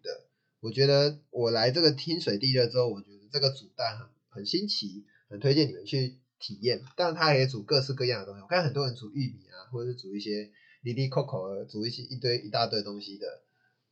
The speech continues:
然后你还可以去汤屋泡，或者是去体验和服。我很推荐去宜兰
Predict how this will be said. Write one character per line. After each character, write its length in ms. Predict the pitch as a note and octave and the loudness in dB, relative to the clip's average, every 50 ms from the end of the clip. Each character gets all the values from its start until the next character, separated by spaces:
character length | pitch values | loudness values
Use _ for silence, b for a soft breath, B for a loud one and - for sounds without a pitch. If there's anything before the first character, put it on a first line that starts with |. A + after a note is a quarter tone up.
| _ - | _ -10
然 160 | A#2+ A#2 B2 | -6 -2 0
后 200 | D3 D3 D3 C#3 | 2 2 2 2
你 120 | C3 B2 | 2 0
还 120 | A#2+ A2+ A2 | 0 0 2
可 100 | - - | 4 4
以 100 | C#3+ B2+ | 4 4
去 160 | - - D3 | 2 0 -4
汤 320 | - - D3+ C#3 C#3 C#3 | 0 2 2 2 2 2
屋 100 | C#3 C3+ | -2 -4
泡， 400 | C3 - - E3 - - - - _ _ | -2 0 2 2 2 0 -2 -10 _ _
或 160 | - D#3 C3+ | -6 -4 -4
者 100 | G#2 G#2 G3+ | -4 -6 -8
是 240 | - C3+ B2+ A2+ | -8 -8 -8 -8
去 360 | G#2+ - B2+ B2 G#2+ G#2+ A2+ - _ - | -8 -8 -8 -8 -8 -10 -12 -16 _ -10
体 100 | - G2+ | -8 -6
验 200 | G#2 B2 B2+ A#2 | -4 -4 -4 -4
和 200 | A2 G2 G2+ A2 | -6 -6 -6 -6
服。 140 | A2 - - _ _ _ _ _ _ _ _ _ _ | -6 -8 -12 _ _ _ _ _ _ _ _ _ _
我 120 | - D3+ G3+ | 2 2 4
很 100 | F#3 C3 | 4 4
推 180 | A#2 D3 D3 D3 | 4 4 4 4
荐 200 | D3+ D3+ C#3 C3 | 4 2 2 2
去 120 | - D#3 | 0 -2
宜 160 | B2 G#2+ A2 | -2 -2 -2
兰 280 | G#2+ G2 F#2 F#2+ - | -4 -4 -6 -8 -12